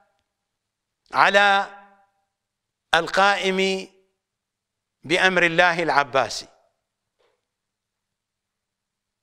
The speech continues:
إنها فبركة، حكاية يراد منها شيء، كما نقول في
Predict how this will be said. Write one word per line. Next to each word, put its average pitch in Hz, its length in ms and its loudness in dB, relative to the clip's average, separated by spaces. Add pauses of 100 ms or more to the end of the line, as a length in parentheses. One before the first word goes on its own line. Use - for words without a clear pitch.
(320)
إنها 185 1120 2
فبركة، 185 800 -2 (120)
حكاية 180 640 -2 (840)
يراد 151 400 0
منها 135 440 -4
شيء، 110 400 -6 (3750)
كما 165 280 0
نقول 175 440 -2
في 170 640 -4